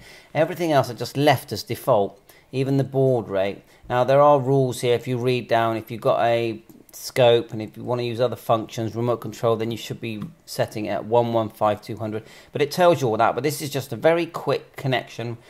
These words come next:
via your U S B lead. Then go next. Uh, okay, so I need to put the eighty-eight here, like so.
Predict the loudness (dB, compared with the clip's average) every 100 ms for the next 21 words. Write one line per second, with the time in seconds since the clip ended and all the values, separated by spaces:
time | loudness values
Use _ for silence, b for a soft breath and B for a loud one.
0 | B B _ 2 4 2 -2 -4 0 0
1 | 0 -4 -8 -6 -4 -4 -4 -6 -10 B
2 | B B _ -6 0 -2 0 -2 -2 -2
3 | -6 -16 -18 -20 -20 _ _ _ _ _
4 | _ _ _ _ -20 _ -20 -20 -20 -8
5 | -2 0 0 -4 -8 -10 -2 0 0 -4
6 | -4 -6 -8 -4 -4 -6 -8 -6 0 0
7 | 0 -2 -2 -2 0 0 0 -2 -8 -12
8 | -20 b b b b _ -8 -8 -10 -8
9 | 0 2 2